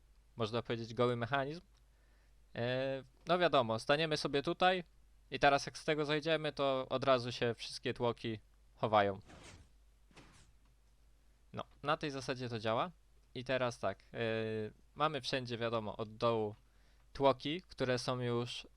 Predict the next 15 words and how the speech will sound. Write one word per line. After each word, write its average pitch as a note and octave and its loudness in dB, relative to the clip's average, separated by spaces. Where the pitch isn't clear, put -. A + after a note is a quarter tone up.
mm, A2 -8
otwarte, B2+ 6
w - -18
sensie A#2 -2
wysunięte A#2 -2
są C#3 0
z A#2 -10
obydwu A#2 -2
stron. C#3 -2
I D#3 -8
teraz C3+ 0
kładziemy B2+ 0
sobie A2+ -4
takie A#2 -6
tłoki. C3 -4